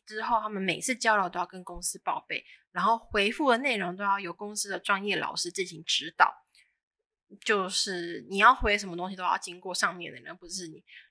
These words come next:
然后除非，除非，而且除非你真的跟，就是，你除非毕业了，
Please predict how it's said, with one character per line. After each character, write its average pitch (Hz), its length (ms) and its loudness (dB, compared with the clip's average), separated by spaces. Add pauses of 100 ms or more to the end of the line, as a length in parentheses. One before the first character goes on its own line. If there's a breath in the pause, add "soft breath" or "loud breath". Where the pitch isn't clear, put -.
然 196 160 4
后 247 260 0
除 262 220 -2
非， 285 500 2 (560)
除 254 160 2
非， 285 340 8
而 285 100 4
且 294 80 2
除 233 120 0
非 247 140 2
你 185 220 0
真 214 160 0
的 196 100 -2
跟， 196 320 -4 (420)
就 190 140 -2
是， 170 500 -4
你 196 80 -8
除 277 120 4
非 320 80 8
毕 269 320 0
业 202 160 4
了， - 200 2